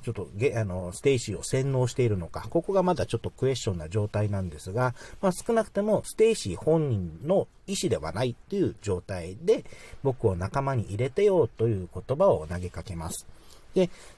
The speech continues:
で、ステイシーは、<clears throat> まあ、そのままあの、カラフルに行って、あの、あ、カラフルに向かうんですけれども、っていうな-、まあ、流れになってきます。で、えー、そしてゼンカイジャーも、の面々もステイシーに、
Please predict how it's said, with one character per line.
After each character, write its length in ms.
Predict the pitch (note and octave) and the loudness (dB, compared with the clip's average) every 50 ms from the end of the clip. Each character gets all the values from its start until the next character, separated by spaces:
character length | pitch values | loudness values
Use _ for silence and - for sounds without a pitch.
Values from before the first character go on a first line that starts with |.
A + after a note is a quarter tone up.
| - - | -4 -2
で、 100 | D#3 D3+ | -2 -2
ス 80 | - | 2
テ 140 | - F#3 F#3 | 4 4 4
イ 40 | F#3 | 4
シ 280 | - - E3 E3 D#3+ | 2 0 -2 0 0
ー 20 | E3 | 2
は、 280 | F3+ G3 F3+ D#3 - - - - | 2 2 2 0 -2 -4 -10 -20
<clears throat> 100 | - - | -4 2
ま 200 | - F3 D3 A#2+ | 4 4 6 4
あ、 40 | A#2 | 2
そ 120 | - D3 | 2 2
の 100 | D3 D3 | 2 2
ま 120 | D3+ E3 | 2 2
ま 140 | F3+ F#3 E3+ C#3+ | 4 4 4 4
あ 20 | |
の、 160 | B2 A2+ G#2+ | 4 2 0
カ 160 | F#2+ - C#3+ | 2 2 2
ラ 100 | C3+ C3 | 2 2
フ 140 | A#2 - A#2+ | 2 2 0
ル 140 | G#2 G2+ F#2 | 0 2 -2
に 160 | F2 F2 F2 | -2 -4 -6
行 80 | F2+ - | -8 -10
っ 20 | - - - - - - | -12 -20 -20 -20 -14 2
て、 260 | - G3+ G3 D3 A2 - - - - - - - - - - - - | 4 6 6 6 4 2 -6 -18 -18 -18 -20 -18 -18 -18 -16 -6 -2
あ 100 | A#2 A2+ | 0 2
の、 220 | G#2+ A2 A2 A2 | 4 2 2 2
あ、 60 | A2 | 0
カ 140 | - - D#3+ | 2 2 2
ラ 80 | D#3 - | 4 4
フ 100 | D3 A2+ | 4 2
ル 80 | G#2+ | 4
に 200 | C3+ F3 F#3 C#3 | 4 2 2 2
向 140 | F#2+ G#2+ G#2+ | 2 0 -2
か 160 | - G#2+ G2+ G#2 | 0 2 0 2
う 80 | G2+ | 2
ん 80 | F#2 F2 | 0 0
で 120 | F2+ F2+ | -2 -2
す 120 | - - - | -4 -4 -8
け 140 | - F2 | -8 -6
れ 100 | E2+ F2 | -6 -4
ど 100 | F2 G2+ | -4 -2
も、 260 | A#2+ D#3+ F3+ E3+ C#3+ - - - - - - - - - - - - - - - - - - - | 0 2 4 4 2 2 -4 -20 -20 -20 -20 -20 -20 -20 -20 -20 -20 -20 -20 -20 -20 -20 -20 -20
っ 40 | - - | -10 -4
て 80 | A2 G#2 | -2 -2
い 100 | G2+ F#2+ | -2 -2
う 200 | F2 D#2+ D#2+ E2 - A2 | -4 -6 -8 -8 -4 -4
な-、 120 | A2 G2 G2 - A#2 | -2 -2 -4 -4 -4
ま 260 | A2+ A2+ G2 E2+ - - - F2+ G2+ | -4 -4 -4 -6 -10 -12 -8 -4 -4
あ、 80 | G#2 | 0
流 100 | G2 G#2+ | 0 2
れ 120 | A2+ B2 B2 | 2 4 4
に 140 | C3 A#2+ | 2 2
な 80 | G2+ F#2 | 0 0
っ 20 | - | -4
て 140 | - - - | -6 -14 -10
き 120 | - F#2 | -8 -6
ま 160 | F#2+ G#2+ A#2 | -2 -2 -2
す。 140 | A2+ - - - - - - - | -2 -4 -8 -14 -20 -18 -6 0
で、 180 | E3+ F3 E3 - - - - - - - | 0 0 0 0 -10 -20 -20 -18 -6 0
え 200 | D#3 D#3 D3+ D3 | 2 4 4 4
ー、 40 | C#3+ | 2
そ 120 | - E3 | 2 0
し 80 | D#3 - | -2 2
て 180 | - E3+ C#3+ A2+ | 4 4 4 4
ゼ 140 | C#3 D3+ | 2 0
ン 100 | D#3+ E3 | 0 0
カ 140 | F#3 D#3+ D3+ | 2 4 4
イ 60 | D3+ | 4
ジ 80 | C#3 C#3 | 2 0
ャ 100 | C3+ C3+ | -2 -2
ー 20 | |
も、 280 | D#3 F#3 G3+ F#3+ D3+ B2+ | 0 0 2 2 2 2
の 140 | B2 A#2 A2+ | 2 0 2
面 220 | A#2 B2 B2 B2+ | 2 2 2 2
々 140 | C3 B2+ A#2+ | 0 0 0
も 180 | B2 C3+ B2+ - | 2 2 2 0
ス 80 | - | 4
テ 120 | - D#3+ D#3 | 4 4 4
イ 60 | D3 | 4
シ 140 | - A2+ F#2 | 0 -2 -2
ー 20 | |
に、 320 | F2+ G#2 A#2+ B2 A#2+ - | 0 2 2 0 0 -2